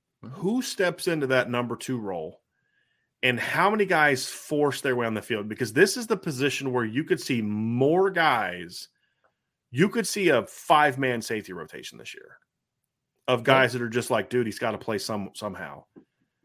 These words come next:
Speaker 1: I'm very curious to see how this battle goes because obviously a lot of folks are just ready to write off Houston Griffith and D J Brown. I wouldn't do that yet, but that's just, that's kinda the l-, world we live in.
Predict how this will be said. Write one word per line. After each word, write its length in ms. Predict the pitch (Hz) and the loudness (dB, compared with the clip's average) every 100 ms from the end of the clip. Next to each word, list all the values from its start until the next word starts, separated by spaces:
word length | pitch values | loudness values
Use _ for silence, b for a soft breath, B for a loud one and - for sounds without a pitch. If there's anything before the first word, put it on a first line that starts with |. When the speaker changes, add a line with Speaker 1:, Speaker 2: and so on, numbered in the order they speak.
| _ _ | _ _
Speaker 1:
I'm 200 | 131 139 | 2 2
very 440 | 117 113 143 208 208 | 2 4 8 8 4
curious 360 | - 175 143 | 2 2 2
to 60 | 127 | -4
see 220 | - 147 | -6 -4
how 180 | 120 117 | 0 0
this 180 | 110 - | 0 -4
battle 380 | 113 98 101 95 | -4 -4 -4 -6
goes 380 | 90 69 - | -8 -10 -10
because 360 | - 110 127 113 | -10 -2 0 2
obviously 760 | 123 196 196 - 165 143 135 - | 4 4 2 2 0 2 0 -2
a 80 | |
lot 260 | 120 131 143 | 0 2 2
of 60 | 135 | 0
folks 280 | 135 127 | -2 -2
are 60 | 127 | -4
just 200 | 120 117 | -4 0
ready 220 | 123 117 | 0 0
to 120 | 113 | -2
write 320 | 110 113 117 110 | -2 0 0 0
off 200 | 104 - | -2 -4
Houston 300 | 107 - 98 | -12 -12 -10
Griffith 380 | 107 101 95 | -10 -10 -14
and 100 | 92 | -14
D 140 | 90 87 | -14 -14
J 140 | - | -16
Brown. 280 | 80 60 - _ _ _ _ _ _ - | -18 -18 -18 _ _ _ _ _ _ -10
I 80 | 101 | -4
wouldn't 300 | 104 104 101 | -2 -4 -4
do 160 | 107 101 | -6 -4
that 240 | 101 95 | -6 -2
yet, 300 | 107 180 - _ _ _ _ _ _ | 2 2 0 _ _ _ _ _ _
but 460 | 127 107 123 110 - | -4 4 6 4 0
that's 320 | - 110 - - | -2 -2 -2 -4
just, 260 | 113 - _ _ _ - | -6 -8 _ _ _ -16
that's 220 | 76 - | -12 -8
kinda 320 | 120 120 127 | -2 0 0
the 140 | 117 123 | 2 0
l-, 140 | 120 | 2
world 260 | 117 135 131 | 4 4 4
we 140 | 139 | 2
live 260 | 127 131 98 | 2 2 0
in. 260 | 85 71 | -8 -12